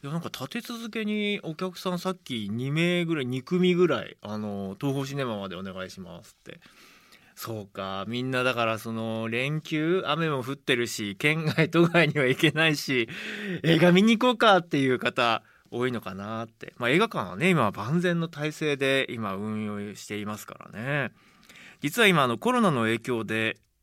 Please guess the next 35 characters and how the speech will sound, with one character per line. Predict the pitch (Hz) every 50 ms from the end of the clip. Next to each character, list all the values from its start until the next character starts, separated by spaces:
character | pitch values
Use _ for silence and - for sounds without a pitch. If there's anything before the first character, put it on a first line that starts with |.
| _ _ _ _
新 | - - - 120 120 -
作 | 147 143 - 156 160
映 | 170 175
画 | 170 156 131
の | 117 113
公 | - 135 139 139
開 | - 156 156 151
事 | 156 170
情 | 170 180 170 156
に | 151
変 | - - 165 180 185
化 | 180 180 160
が | 139 113 104
あ | 107
わ | 110 117 123
ら、 | 131 - -
現 | 117 120 120 123 131 139 139
れ | 135
て | - 123 110
い |
る | 107 104
こ | - 98 98
と | - 131 117
を | 98
皆 | 90 98 110 110
さ | - 123 104
ん | 92
ご | 87 92 95
存 | 98 104 101
知 | 95 90 85
で | -
し | - -
ょ | - -
う | -
か？ | - - -